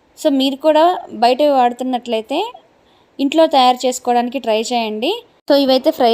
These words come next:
అయిపోయాయి. ఇప్పుడు వీటిని పక్కన పెట్టుకొని కొద్దిసేపు చల్లారనివ్వాలి. So, ఇవి చల్లారేలోగా మనం ముందుగా టమాటాలు, చింతపండు ఉడికించి పెట్టుకున్నాం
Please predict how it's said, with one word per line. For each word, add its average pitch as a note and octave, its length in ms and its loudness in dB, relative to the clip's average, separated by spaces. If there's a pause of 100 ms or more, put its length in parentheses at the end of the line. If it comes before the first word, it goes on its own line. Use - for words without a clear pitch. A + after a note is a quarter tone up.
అయిపోయాయి. A#3+ 580 2
ఇప్పుడు B3 220 -4
వీటిని B3 360 0
పక్కన B3+ 300 -2
పెట్టుకొని A#3 480 -2
కొద్దిసేపు A#3+ 480 -2
చల్లారనివ్వాలి. A3 800 0 (1160)
So, C#4+ 120 4 (360)
ఇవి B3+ 200 0
చల్లారేలోగా C4 720 4 (160)
మనం C4+ 300 2
ముందుగా C#4 340 2 (200)
టమాటాలు, C4 540 2 (180)
చింతపండు B3+ 420 -2
ఉడికించి A#3+ 340 -8
పెట్టుకున్నాం A3+ 400 -8